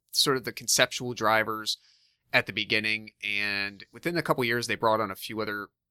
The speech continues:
people, more or less to help with the workload, um, not necessarily just to take the creative reins, although that, you know, eventually happened as well. So as far as I can tell, within, say,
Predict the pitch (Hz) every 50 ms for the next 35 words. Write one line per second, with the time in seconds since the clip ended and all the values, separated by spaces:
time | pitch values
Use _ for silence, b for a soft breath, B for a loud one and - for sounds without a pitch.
0 | _ _ - - - 117 110 - 113 107 104 104 104 104 - _ 110 110 113 120
1 | 143 165 165 156 143 143 135 131 - - - 123 104 - - 113 110 110 - -
2 | _ _ _ _ _ _ _ - 113 110 - - 101 87 87 92 107 131 135 -
3 | 139 147 147 160 170 180 190 - _ _ _ _ _ _ _ _ _ - 107 104
4 | 104 101 98 98 95 92 _ _ _ _ 123 120 117 - 113 113 117 - - -
5 | 117 107 101 90 - - 117 107 - - - - - 107 101 98 98 98 95 95
6 | - _ _ _ _ - 120 107 - - - - - 92 101 113 107 110 123 120
7 | 120 127 120 110 98 92 101 98 95 90 95 92 92 92 - _ - 95 90 90
8 | 90 101 98 92 - 98 87 82 95 98 95 - - 90 85 82 - 90 87 92
9 | 101 107 - b b b b b b b b _ _ _ - - - 120 113 110
10 | 110 110 107 - - _ _ _ _ _ _ _ 135 127 123 - - 247 254 220
11 | 196 190 - 156 131 - - 139 123 117 113 110 110 - _ _ - 143 127 -
12 | 180 190 190 180 180 180 180 165 - _ _ _ _ _ _ - - - 151 131
13 | 123 120